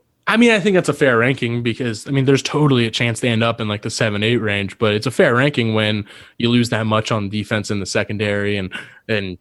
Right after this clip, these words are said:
you know, you still, like, Bo Nix technically wasn't very good last year. So, yeah, I think it's a fair ranking. I just think they're one of those teams that could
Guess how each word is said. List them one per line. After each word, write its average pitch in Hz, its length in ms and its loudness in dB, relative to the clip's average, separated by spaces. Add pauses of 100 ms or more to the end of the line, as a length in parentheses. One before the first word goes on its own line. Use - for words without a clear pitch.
(100)
you 113 100 -4
know, 107 60 0
you 98 120 0
still, 120 300 0
like, 101 180 -2
Bo 135 140 4
Nix 131 280 0
technically 139 560 -2
wasn't 110 260 0
very 101 180 -2
good 123 160 0
last 95 320 -2
year. 98 160 -4
So, 113 320 -2 (220)
yeah, 220 180 6
I 139 40 2
think 156 120 4
it's 147 140 -2
a 123 40 -4
fair 107 280 0
ranking. 113 340 0
I 98 80 2
just 101 160 -2
think 107 160 -4
they're 104 100 0
one 104 140 0
of 98 40 -2
those 98 140 -4
teams 101 260 -4
that 95 120 -2
could - 140 -12